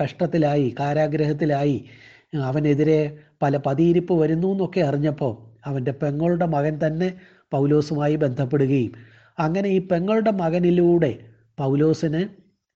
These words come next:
തൻ്റെ വീട്ടിൽ നിന്ന് കിട്ടേണ്ട സാമ്പത്തികമായ ആ ഒരു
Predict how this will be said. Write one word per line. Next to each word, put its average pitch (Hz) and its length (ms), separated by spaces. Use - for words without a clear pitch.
തൻ്റെ 135 260
വീട്ടിൽ 151 380
നിന്ന് 208 200
കിട്ടേണ്ട 156 420
സാമ്പത്തികമായ 156 1160
ആ 151 260
ഒരു 165 520